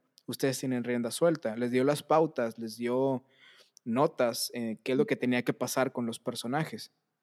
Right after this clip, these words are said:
Y también tienes que tomar en cuenta que la serie de televisión arrancaron,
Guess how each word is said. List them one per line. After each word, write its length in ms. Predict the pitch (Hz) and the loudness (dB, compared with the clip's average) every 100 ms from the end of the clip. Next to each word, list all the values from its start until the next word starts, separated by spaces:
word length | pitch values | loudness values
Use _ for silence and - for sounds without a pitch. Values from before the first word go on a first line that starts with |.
| _ | _
Y 120 | - 147 | -4 2
también 340 | 139 147 160 | 4 4 4
tienes 180 | 165 160 | 2 2
que 100 | 160 | 2
tomar 260 | 143 139 | 4 4
en 80 | 139 | 2
cuenta 420 | 135 151 147 127 | 4 2 2 -2
que 300 | - 117 110 _ _ - - _ _ _ _ _ _ _ _ _ _ _ _ _ _ _ _ | -2 -4 -4 _ _ -20 -20 _ _ _ _ _ _ _ _ _ _ _ _ _ _ _ _
la 200 | 135 123 | 0 0
serie 340 | - 135 165 | 0 2 4
de 60 | 170 | 4
televisión 680 | 156 135 120 - 123 175 - _ _ _ _ _ _ | 4 2 0 -4 -4 -4 -8 _ _ _ _ _ _
arrancaron, 680 | 131 123 123 113 - 127 147 | -2 0 -2 -2 -2 0 -2